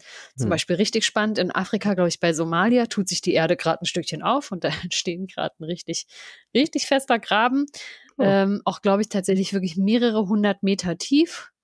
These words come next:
Speaker 1: Und das Ding ist
Speaker 2: Wow.
Speaker 1: auch recht lang, weil sich da die Platten ein bisschen auch
Speaker 2: Auseinanderziehen.
Speaker 1: voneinander wegbewegen.
Speaker 2: Ja.
Speaker 1: Genau.
Speaker 2: Ach, krass.
Speaker 1: Also das kann man tatsächlich gerade auch live, äh, sehen,
Speaker 2: Ja.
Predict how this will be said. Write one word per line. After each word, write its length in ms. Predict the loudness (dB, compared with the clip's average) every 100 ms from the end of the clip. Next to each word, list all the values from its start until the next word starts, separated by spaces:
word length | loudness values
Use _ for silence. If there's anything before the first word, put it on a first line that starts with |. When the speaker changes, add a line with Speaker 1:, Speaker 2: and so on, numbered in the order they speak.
| _
Speaker 1:
Und 160 | -4 -4
das 100 | -2
Ding 140 | 0
ist 60 | 0
Speaker 2:
Wow. 40 | 0
Speaker 1:
auch 160 | 0
recht 240 | -2 -2 -2
lang, 280 | 0 2 -2 -8 -18 -20 _
weil 200 | 2 2
sich 160 | 2 0
da 220 | 2 2
die 100 | 2
Platten 540 | -2 -2 -2 0 -2 -2 -12 -20 _ _ _ _ -4
ein 100 | 0
bisschen 260 | 2 4 4
auch 60 |
Speaker 2:
Auseinanderziehen. 220 | 4 4
Speaker 1:
voneinander 360 | 4 2 2 0
wegbewegen. 500 | 0 -2 -2 -2 -4 -2
Speaker 2:
Ja. 100 | 2
Speaker 1:
Genau. 220 | 2 2 -4 _ _ _
Speaker 2:
Ach, 120 | -2
krass. 280 | 0 -4 -4 -16 _ _ -4
Speaker 1:
Also 160 | 0 0
das 160 | 0
kann 160 | 0 2
man 280 | 4 2 -2 -8
tatsächlich 460 | -8 -2 -2 -2 -8
gerade 380 | -2 0 0 2
auch 300 | 0 0 -6 -14 _
live, 680 | 0 2 2 2 0 -8 -12 _ _ _ _ _ _ _
äh, 160 | -4 -2
sehen, 360 | 0 0 -2
Speaker 2:
Ja. 80 | -8